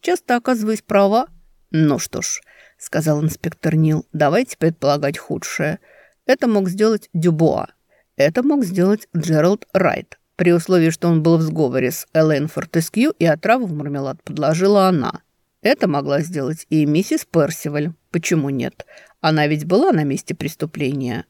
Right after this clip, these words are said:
Но ни один из тех, кого я сейчас назвал, нас не устраивает, если исходить из вашей бессмыслицы.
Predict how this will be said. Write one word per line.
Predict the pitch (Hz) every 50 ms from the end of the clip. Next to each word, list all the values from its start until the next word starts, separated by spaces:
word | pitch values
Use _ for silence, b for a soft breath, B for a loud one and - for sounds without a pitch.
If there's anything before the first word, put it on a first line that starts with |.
| _
Но | - 220 269 294
ни | 262 240
один | 220 208 208 214 233 220 202
из | 196 190 -
тех, | - - 214 202 - -
кого | 180 170 175 170
я | 160 160
сейчас | - - 180 160 165 -
назвал, | 165 156 147 151 175 214 233 240 -
нас | 190 165 147 151 -
не | 170 170
устраивает, | 165 160 - - 226 240 233 165 151 165 - - - - - B B B B B B B B
если | - 170 165 165 - 160 156
исходить | 156 - - 151 147 151 175 208 214 - _
из | 170 160 165
вашей | 160 147 147 156 - 165 - -
бессмыслицы. | - 151 160 151 - - - 131 131 160 - - - - - - - - - 165 175 -